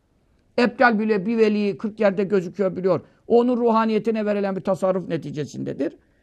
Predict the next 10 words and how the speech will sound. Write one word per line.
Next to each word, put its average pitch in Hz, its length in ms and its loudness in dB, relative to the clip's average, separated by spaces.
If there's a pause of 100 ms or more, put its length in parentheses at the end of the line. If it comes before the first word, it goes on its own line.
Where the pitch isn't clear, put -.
(560)
E, 208 100 2
melek 185 340 2
deniyor. 381 280 -4
Melek 220 340 2
haydi 320 300 4
haydi. 220 380 8 (600)
E, 160 140 0
kırk 202 380 -6
yerde 170 420 0
şey, 147 300 -6